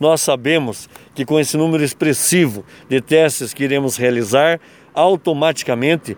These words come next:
teremos um número de pessoas que vão aparecer com o coronavírus. Mas eu quero, de maneira, eh, inicial, tranquilizar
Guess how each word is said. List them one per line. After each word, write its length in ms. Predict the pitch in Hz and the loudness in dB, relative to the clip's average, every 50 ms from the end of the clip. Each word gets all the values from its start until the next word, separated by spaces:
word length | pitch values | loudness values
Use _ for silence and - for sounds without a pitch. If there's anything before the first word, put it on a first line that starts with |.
| - - - - - - - - | -14 -18 -20 -20 -20 -20 -6 0
teremos 720 | 160 160 147 165 190 196 165 127 107 - - - - - - - - - | 0 2 4 4 2 2 0 -2 -6 -10 -12 -16 -18 -20 -20 -20 -6 -2
um 100 | 160 170 | 0 2
número 500 | 165 165 185 208 208 180 143 113 104 92 - - - - - - | 4 4 4 4 4 4 4 2 0 -4 -6 -12 -20 -20 -14 -8
de 140 | 139 135 147 | -4 -4 -2
pessoas 680 | 131 - 147 131 - - 147 156 160 165 170 151 - - _ - - - | 2 2 2 2 2 2 2 4 6 4 4 2 0 -6 _ -20 -12 -4
que 140 | - 165 | -2 0
vão 160 | 151 147 151 156 | 2 2 2 2
aparecer 640 | 147 147 156 151 143 - - 143 143 147 156 147 - - - - - | 2 2 2 2 0 0 0 2 4 4 4 2 -2 -8 -18 -16 -8
com 340 | - 143 147 151 156 151 143 - - - | -4 0 0 0 0 0 -4 -8 -8 -6
o 100 | - 139 | -6 -2
coronavírus. 800 | - 151 143 143 147 151 143 120 127 120 101 90 95 - - - - - - - - | 0 2 2 4 2 2 2 0 0 -2 -2 -4 -6 -10 -12 -12 -14 -20 -20 -10 -2
Mas 480 | 143 165 185 185 165 127 - - - - _ _ | 0 2 2 2 0 -2 -4 -8 -12 -16 _ _
eu 120 | - 147 131 | -4 -4 -2
quero, 400 | - 165 175 180 180 175 160 143 | 2 4 4 6 6 4 2 2
de 120 | 139 147 | 0 -2
maneira, 720 | 147 151 151 147 156 165 165 160 156 147 135 127 123 117 107 - - - - - - | 0 2 2 2 4 4 4 6 6 4 4 2 0 -4 -8 -14 -20 -20 -20 -10 -2
eh, 180 | - 127 131 | 0 2 2
inicial, 600 | 139 147 156 143 - - - 156 170 180 165 131 98 - _ _ _ _ _ _ - | 4 2 2 2 2 2 4 4 4 4 2 0 -2 -8 _ _ _ _ _ _ 0
tranquilizar 960 | 180 202 226 226 196 170 208 202 185 165 135 110 143 160 175 170 131 101 | 4 4 4 4 2 0 -2 0 0 0 0 2 2 2 4 2 0 -2